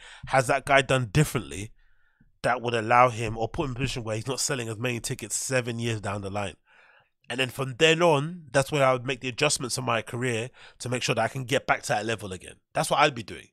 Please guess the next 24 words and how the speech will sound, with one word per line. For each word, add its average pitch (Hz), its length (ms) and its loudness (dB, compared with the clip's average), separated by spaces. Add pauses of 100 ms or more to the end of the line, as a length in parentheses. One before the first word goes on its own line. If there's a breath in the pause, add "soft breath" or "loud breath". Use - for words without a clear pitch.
(200 soft breath)
Because - 300 -2
he 156 100 -2
did 208 180 0
sell 208 180 2
tickets - 300 0
at 123 80 2
one 135 180 2
point. 117 300 -2 (580 soft breath)
At 120 140 0
one 160 180 6
point, 160 260 2
he 131 60 -2
was 127 140 0
selling 131 360 0 (600)
pretty 143 260 -2
well. 117 300 0
And 117 140 -6
like 113 160 0
I - 40 -10
said, 117 180 -4
I 110 60 4
remember 123 380 2 (280 loud breath)
specific 127 420 2
shows 120 500 2